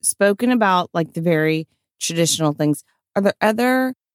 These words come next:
very traditional things that, you know, when it comes to place cards or escort cards that, um, that we haven't talked about? Like, like, just, I think we got 'em all, 'cause really it's just seating charts,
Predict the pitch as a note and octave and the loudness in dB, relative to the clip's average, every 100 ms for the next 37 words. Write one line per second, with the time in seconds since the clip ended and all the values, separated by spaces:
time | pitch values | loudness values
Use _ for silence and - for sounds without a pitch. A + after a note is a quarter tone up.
0 | _ _ _ _ _ _ F3+ E3 G3+ G3+ | _ _ _ _ _ _ -8 0 2 2
1 | G3+ - F3 E3+ F#3 E3+ - F3 E3 D#3+ | 0 -2 -2 -2 0 -2 -2 0 0 -2
2 | D#3 - D#3+ D3 C#3+ - _ _ _ _ | -4 -2 0 2 0 -4 _ _ _ _
3 | - E3+ C3 D#3 D3 F3 D#3+ D#3+ - D#3+ | 0 2 4 2 2 -2 -2 -4 -2 0
4 | D#3+ - D3+ D3+ - - - D3+ C#3+ D3+ | 0 -2 -2 -2 -4 -8 -4 -2 -2 -4
5 | - D3 - - C3+ C3 C#3 - - _ | -4 -6 -6 -6 -2 -2 -4 -10 -16 _
6 | _ _ _ - C#3+ D3 C#3 C3+ C3 _ | _ _ _ -10 0 2 2 2 0 _
7 | _ _ - C#3+ B2+ C#3+ - _ D3 D3 | _ _ -6 -4 -2 -4 -8 _ -2 0
8 | D3+ C3+ C#3+ C#3+ C#3+ C#3+ - C#3+ A#2+ C3+ | -2 0 0 0 -2 -4 -6 -4 -2 -2
9 | - C#3 C3+ _ - D3+ - - _ _ | -2 -4 -4 _ -8 -4 -4 -6 _ _
10 | - D3 B3+ D#4 A#3+ D3+ C#3 D3+ C3 B2 | -10 -2 -2 0 0 2 2 4 2 0
11 | D3+ D3+ D#3+ E3+ D#3 D3 - C#3+ C#3+ - | -2 -2 2 2 4 2 0 0 -2 -8
12 | - _ _ _ _ _ _ - - - | -20 _ _ _ _ _ _ -20 -20 -10
13 | - F3 D#3+ D3 C#3+ C3+ | -2 2 2 2 2 0